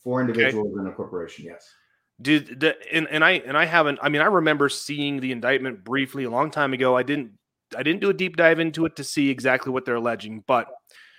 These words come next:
Speaker 2: was there any testimony or was there an affidavit or any, anything of that nature from anyone who had personal knowledge or that was a quote unquote victim of this alleged crime?
Speaker 1: So there are no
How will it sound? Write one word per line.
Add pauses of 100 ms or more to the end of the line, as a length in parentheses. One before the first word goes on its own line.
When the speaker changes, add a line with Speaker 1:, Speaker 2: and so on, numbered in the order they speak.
(880)
Speaker 2:
was
there (100)
any
testimony (720)
or
was
there
an
affidavit (260)
or
any,
anything
of
that
nature
from
anyone
who
had
personal
knowledge
or
that
was
a
quote
unquote
victim
of
this
alleged
crime? (920)
Speaker 1:
So
there
are
no